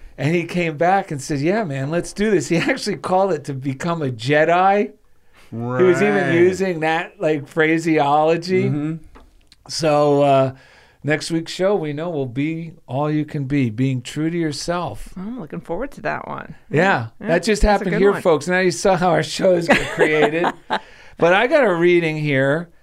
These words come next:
Speaker 1: Um, this is from Robert B. Stone. And this goes along with the faith show and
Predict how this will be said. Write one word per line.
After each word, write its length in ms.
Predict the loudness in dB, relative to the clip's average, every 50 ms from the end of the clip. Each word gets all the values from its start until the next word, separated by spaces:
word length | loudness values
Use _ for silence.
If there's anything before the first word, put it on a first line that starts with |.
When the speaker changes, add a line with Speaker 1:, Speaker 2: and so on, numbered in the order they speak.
| _ -20 -20 -20 -20 _
Speaker 1:
Um, 340 | -6 -2 -2 0 0 0 2
this 220 | 2 2 2 0
is 180 | 0 -2 -2 -4
from 480 | -6 -4 0 0 2 2 2 0 2
Robert 480 | 2 2 2 2 2 0 -2 -2 -2 -2
B. 160 | -2 0 0
Stone. 840 | 0 -2 -4 -6 -6 -4 -2 0 2 2 2 0 0 -2 -4 -6 -10 -14 -20 _ _ _ _ _ _ _ _ _ _ -20 -20 _ _ _ _ _ _ _ _ _ _ _ -20 -20 -16 -12
And 680 | -8 -8 -6 -4 -4 -4 -4 -4 -4 -6 -6 -10 -10
this 220 | -10 -8 -8 -8 -4
goes 280 | 0 2 2 2 2
along 360 | 0 0 0 0 0 0 0 -2
with 160 | -2 -4 -4
the 60 | -8
faith 520 | -10 -6 -4 -2 -2 -2 -4 -6 -10 -12
show 480 | -10 -4 0 0 2 2 2 0 -2 -2
and 720 | -4 -6 -6 -6 -4 -4 -4 -4 -4 -6 -6 -8 -8 -12